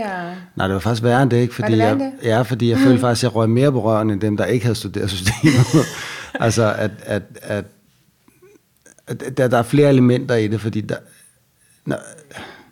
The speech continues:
Speaker 2: det integrale system består af otte modeller.
Speaker 1: Mhm.
Speaker 2: Og det tog mig mange år bare at forstå det mentalt, og så tog det mig endnu flere år at omsætte det til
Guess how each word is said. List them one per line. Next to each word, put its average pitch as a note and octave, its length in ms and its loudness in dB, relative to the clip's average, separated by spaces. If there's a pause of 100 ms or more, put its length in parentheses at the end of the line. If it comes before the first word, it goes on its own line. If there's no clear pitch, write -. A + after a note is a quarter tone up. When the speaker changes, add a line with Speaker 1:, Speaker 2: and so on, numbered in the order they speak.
(1040)
Speaker 2:
det C3 60 4
integrale C3 420 4
system A#2 400 0
består A2+ 380 -2
af - 100 -10
otte A#2 300 2
modeller. E2+ 520 -4 (140)
Speaker 1:
Mhm. G3 320 -6 (680)
Speaker 2:
Og G2+ 220 -6
det A2 200 -2
tog A#2+ 200 0
mig G2 220 -2 (200)
mange A2 340 0
år F#2 120 0
bare F2 180 0
at E2+ 60 -4
forstå F#2 340 -4
det F2 100 -6
mentalt, F2 540 -8
og D#2+ 60 -12
så - 120 -10
tog G2 240 -4
det F2 80 -4
mig E2 180 -4
endnu A2 120 -2
flere F2+ 220 -4
år D#2+ 300 -4
at - 100 -6
omsætte G2+ 440 -4
det E2+ 120 -12
til E2+ 200 -10